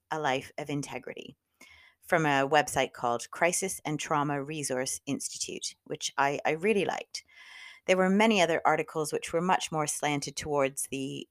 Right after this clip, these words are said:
just plain old living honestly side of integrity rather than the living as a whole and undivided individual.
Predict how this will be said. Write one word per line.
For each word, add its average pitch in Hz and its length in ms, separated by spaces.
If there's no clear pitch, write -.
just - 360
plain 143 260
old 135 240
living 135 280
honestly 143 460
side - 280
of 131 100
integrity 123 580
rather 143 300
than 131 240
the 143 320
living 143 460
as 127 80
a 135 60
whole 143 580
and 127 140
undivided 139 760
individual. 127 680